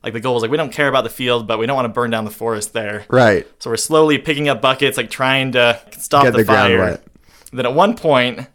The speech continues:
Speaker 1: I just hear, like, a full-on, like, as loud as you've ever heard, like, high-pitched scream.
Speaker 2: <laughs>
Speaker 1: And I look over, and my companion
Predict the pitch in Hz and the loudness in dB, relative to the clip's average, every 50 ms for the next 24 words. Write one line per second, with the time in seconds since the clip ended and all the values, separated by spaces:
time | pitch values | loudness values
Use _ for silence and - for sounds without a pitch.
0 | _ _ _ _ _ _ _ - 123 139 135 135 - - 170 170 160 143 - 131 | _ _ _ _ _ _ _ -4 -4 -4 -2 -4 -4 -2 2 4 4 4 4 0
1 | 120 - - - 165 165 165 160 156 147 147 151 147 135 120 117 135 127 113 117 | -4 -4 -2 0 2 4 4 6 6 6 6 4 4 2 0 -2 -2 -6 -4 0
2 | 127 127 139 147 131 131 135 139 135 127 117 - - 143 135 127 120 117 110 107 | 2 2 4 2 2 2 0 0 0 0 -2 0 0 0 2 2 0 0 -2 -4
3 | 107 - - - 127 135 131 - 139 135 - - - - - 135 135 135 131 120 | -6 -6 -4 -2 -2 -2 0 -2 -4 -4 -2 -6 -8 -8 -6 -6 -4 -4 -4 -4
4 | 107 104 104 107 107 - - - - - 175 - - - 180 - - 147 123 - | -4 -6 -8 -12 -12 -12 -12 -12 -2 2 2 2 4 2 -2 0 2 0 0 0
5 | - _ _ - 123 123 120 135 147 151 151 165 160 160 147 127 131 123 123 131 | -4 _ _ 0 0 0 2 2 0 0 4 4 6 6 6 4 2 2 2 0
6 | 143 - 147 123 - - 156 160 160 156 139 131 127 123 123 117 | -2 -2 -6 -8 -4 -2 -2 -2 0 0 0 0 0 0 -2 -6